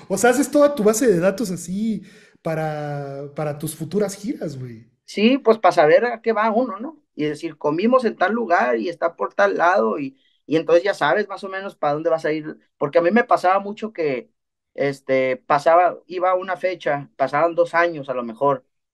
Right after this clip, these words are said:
Speaker 2: y volvía a ir y no, iba nuevo otra vez, pues, como, como nuevo. Entonces ya con tus notas,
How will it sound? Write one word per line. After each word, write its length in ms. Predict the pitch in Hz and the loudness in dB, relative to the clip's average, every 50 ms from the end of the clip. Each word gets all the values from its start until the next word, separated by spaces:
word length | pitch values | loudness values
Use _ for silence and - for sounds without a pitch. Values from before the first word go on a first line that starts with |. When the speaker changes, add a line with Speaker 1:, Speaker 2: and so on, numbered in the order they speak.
| _ _ | _ _
Speaker 2:
y 100 | - 143 | -4 0
volvía 300 | 147 139 131 135 175 170 | 2 2 4 6 6 6
a 60 | 170 175 | 6 6
ir 160 | 196 208 190 | 4 0 -4
y 80 | 175 165 | -6 -6
no, 300 | 156 156 120 139 151 143 | -6 -6 -4 -4 -4 -4
iba 220 | 139 151 156 170 165 | -4 0 2 2 2
nuevo 280 | 165 160 170 180 175 | 2 0 0 0 0
otra 220 | 160 151 - 160 151 | -2 -2 -2 -2 0
vez, 180 | 156 180 175 | -2 -2 -4
pues, 160 | - - 147 | -6 -12 -12
como, 360 | - - 139 135 120 120 110 - _ _ | -6 -4 -4 -4 -4 -6 -10 -16 _ _
como 180 | - 120 120 117 | -6 -4 -2 0
nuevo. 180 | 123 139 160 | 0 0 0
Entonces 320 | 151 147 160 151 160 156 151 | 0 -2 -4 -4 -4 -2 2
ya 240 | 156 156 156 156 - _ | 4 4 4 2 -2 _
con 180 | - 165 165 156 | -4 -4 -4 -4
tus 160 | 147 123 123 | -6 -2 0
notas, 460 | 135 131 139 135 - 180 185 - - | 2 2 4 4 2 2 2 -2 -8